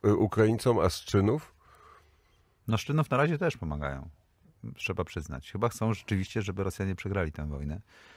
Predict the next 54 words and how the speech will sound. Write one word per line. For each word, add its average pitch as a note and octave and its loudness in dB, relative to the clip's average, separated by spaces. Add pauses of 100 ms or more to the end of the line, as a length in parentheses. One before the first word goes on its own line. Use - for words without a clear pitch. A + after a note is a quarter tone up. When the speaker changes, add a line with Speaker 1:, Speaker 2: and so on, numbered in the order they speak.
(420)
Speaker 2:
Ale, A2 6
no, D3+ 0
w C#3 -16
Stanach A#2+ 2
jest A#2 -6
to A#2+ 2
warunkowe, B2+ 0 (220)
tak? - -8 (500)
W - -20
czasie F#2+ -4
się E2+ -4
może F2 0
to E2 -10
zmienić, F#2+ -2
Rosja F2 -2
może E2+ -4
zostać D#2+ -8
pokonana F2 -2
wystarczająco F2+ -2
według E2 -4
nich, D#2+ -2
coś - -10
się - -8
może D#2+ -2
wydarzyć D#2 -2
w - -18
cieśninie F#2 -4
tajwańskiej, D#2 -6 (440)
może G#2 0
wybuchnąć F#2+ -2
wielki F#2 -2
kryzys F2 -4 (680)
na E2+ 0
obligacjach E2+ -2
amerykańskich, E2+ -6
różne E3 -2
rzeczy F#3+ -8
się - -6
mogą D2 -4
wydarzyć. C#2+ -12
Ja F#2 2
na A2+ 2
miejscu A#2 0
Ukraińców G2 -2
oczywiście G#2 -4
byłbym G2 -4
bardzo G2 0
niespokojny, G2+ -6
bo C#2+ -4
to - -4
jest E2 -4
ich D#2+ -8
krwio-, F2 -6
no, F2 -6